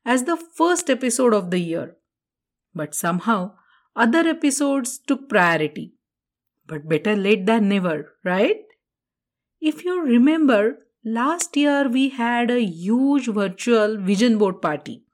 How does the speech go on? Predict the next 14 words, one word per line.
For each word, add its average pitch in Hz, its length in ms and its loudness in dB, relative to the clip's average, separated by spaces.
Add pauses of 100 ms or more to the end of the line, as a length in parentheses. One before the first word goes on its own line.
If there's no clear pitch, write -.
(800)
We 190 120 -2
together 202 520 2
created 220 540 0
our 226 220 0
vision 269 400 -2
boards 170 340 -2 (380)
over 262 180 2
Facebook 262 540 -2
Live. 208 320 0 (840)
It 330 260 -2
was 302 260 2
my 277 240 0
first 320 500 -6
time 185 400 -4